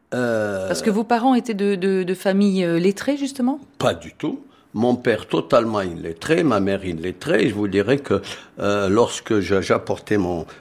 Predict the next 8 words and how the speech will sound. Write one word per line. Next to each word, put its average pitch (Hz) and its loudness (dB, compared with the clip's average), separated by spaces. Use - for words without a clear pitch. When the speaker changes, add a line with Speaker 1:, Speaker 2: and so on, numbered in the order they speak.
Speaker 1:
mon 98 0
livret 98 2
scolaire, 92 0
euh, 90 -2
en 92 0
fin 104 -4
de 87 -6
semaine 92 0